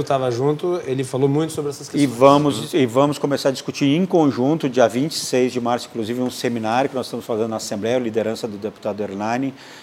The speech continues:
Speaker 1: que é um seminário sobre competitividade, onde nós estamos fazendo um debate so-, em cima dos indicadores do C L P, Centro de Lideranças Públicas, sobre, eh, sobre a competitividade do Estado, com pessoas pra debater. Então,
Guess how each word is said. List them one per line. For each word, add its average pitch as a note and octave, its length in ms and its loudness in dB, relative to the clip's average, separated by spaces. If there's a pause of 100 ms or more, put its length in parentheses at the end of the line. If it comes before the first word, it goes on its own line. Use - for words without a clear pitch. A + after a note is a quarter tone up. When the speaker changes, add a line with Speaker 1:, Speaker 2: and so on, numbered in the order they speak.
(120)
Speaker 1:
que - 80 2
é B2 40 6
um B2+ 160 2
seminário C3 420 -2
sobre D3+ 280 2
competitividade, B2+ 1040 0
onde A#2+ 100 -2
nós A2+ 160 -4
estamos A#2+ 260 -4
fazendo A2 280 -6
um A2 40 -6
debate A2+ 460 0
so-, B2+ 240 -6
em A2 120 -6
cima C3+ 300 -4
dos A2+ 240 -8
indicadores A2 600 -4
do G#2+ 120 -10
C - 180 -10
L A2 120 -8
P, A#2+ 300 -6 (240)
Centro A2+ 240 -4
de A#2+ 60 -8
Lideranças A2 380 -2
Públicas, B2+ 380 -6 (260)
sobre, C3 480 0
eh, C3+ 120 -4
sobre B2+ 240 -4
a A#2+ 40 -2
competitividade A#2 720 -4
do A#2 60 -6
Estado, G2 400 -8 (440)
com A2 160 -4
pessoas A#2+ 400 -4
pra B2 200 -2
debater. B2 440 -2
Então, - 300 0